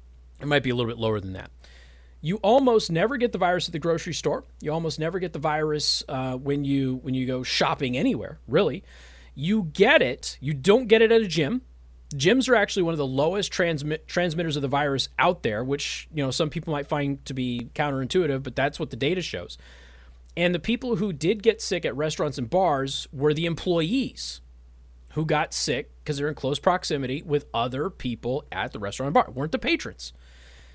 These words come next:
So if you look at the data, when you do a lockdown, you're actually forcing people to be in the environment, home, that is most likely to spread the virus.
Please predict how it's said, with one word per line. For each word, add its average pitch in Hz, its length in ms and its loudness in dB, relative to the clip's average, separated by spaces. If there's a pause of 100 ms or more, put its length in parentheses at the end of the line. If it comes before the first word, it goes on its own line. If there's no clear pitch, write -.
(140)
So 165 220 -6
if 147 140 -6
you 175 100 -6
look 254 160 -2
at 196 80 0
the 151 60 -10
data, 220 520 2 (960)
when 160 100 0
you 196 100 2
do 254 160 2
a 320 60 2
lockdown, 185 720 -2 (220)
you're 175 240 0
actually 240 420 4
forcing 262 500 -2
people 190 600 -2
to 208 100 -2
be 196 400 -4
in 269 220 0
the 262 100 2
environment, 196 600 4 (100)
home, 147 320 0 (800)
that 160 180 0
is 160 100 -4
most 170 480 0
likely 170 720 -2 (500)
to 226 100 0
spread 190 360 4
the 170 60 0
virus. 196 520 4